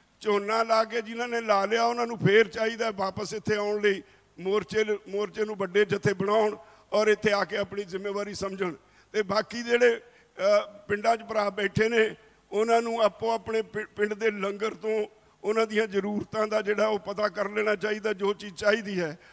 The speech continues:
ਉਹਦੀ, ਜਿਸ ਤਰ੍ਹਾਂ ਅੱਗੇ ਆ ਰਹੀ ਹੈ, ਸਾਨੂੰ, ਮੈਂ ਧੰਨਵਾਦੀ ਹਾਂ ਉਹਨਾਂ ਦਾ, ਕਦੇ ਕਿਸੇ ਚੀਜ਼ ਦੀ ਕਮੀ ਨਹੀਂ ਆਉਣ ਦਿੱਤੀ।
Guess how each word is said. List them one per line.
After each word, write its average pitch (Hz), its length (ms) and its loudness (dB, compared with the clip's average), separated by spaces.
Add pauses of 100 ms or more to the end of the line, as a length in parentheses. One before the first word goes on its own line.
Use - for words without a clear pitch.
(160)
ਉਹਦੀ, 233 280 4
ਜਿਸ 202 220 -8
ਤਰ੍ਹਾਂ 220 240 -2
ਅੱਗੇ 214 240 0
ਆ 214 180 6
ਰਹੀ 220 200 -2
ਹੈ, 220 100 2
ਸਾਨੂੰ, 202 380 -4 (380)
ਮੈਂ 202 140 0
ਧੰਨਵਾਦੀ 202 500 0
ਹਾਂ 233 80 0
ਉਹਨਾਂ 233 200 2
ਦਾ, 214 140 2
ਕਦੇ 208 240 -2
ਕਿਸੇ 202 260 -4
ਚੀਜ਼ 196 260 -10
ਦੀ 208 100 -8
ਕਮੀ 202 300 -8
ਨਹੀਂ 208 120 -6
ਆਉਣ 196 200 0
ਦਿੱਤੀ। 185 440 -8